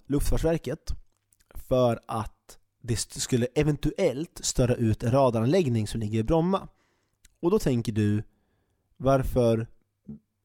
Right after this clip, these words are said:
varför flyttar de inte bara bort radaranläggningen eller lägger den på en mast eller någonting annat som, som man uppenbarligen kan göra? Nej,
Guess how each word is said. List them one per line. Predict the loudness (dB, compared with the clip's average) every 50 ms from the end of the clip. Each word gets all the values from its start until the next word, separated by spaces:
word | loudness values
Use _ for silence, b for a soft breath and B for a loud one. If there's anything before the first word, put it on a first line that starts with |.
| _ _ -18
varför | -16 -16 -6 -2 0 2 2 4 4 4
flyttar | 2 2 -2 -4 -4 -2 -2 -2
de | -2 -2
inte | -2 -4 _ -8 -4
bara | -2 0 0 0
bort | 0 -2 -2 -2 0
radaranläggningen | 2 2 2 2 2 0 0 -2 -2 -2 -4 -6 -8 -8 -6
eller | -4 -2
lägger | 0 0 0 0 0
den | -2 -2 -2 -4 -6 -10 -14 -10 -4
på | 0 0
en | 0 2
mast | 0 -2 -2 -2 -4 -6 -6 -6
eller | -4 -2 0
någonting | 0 0 0 0 0
annat | 0 0 -2 -4 -4
som, | -2 -2 -2 -4 -6 -8
som | -6 -4 -4
man | -4 -4 -2
uppenbarligen | -4 -6 -4 0 2 2 4 4 2 2 2
kan | 0 0
göra? | 0 -2 -4 -6 -12 -16 B B B B B B B B B B B
Nej, | -6 -6 -6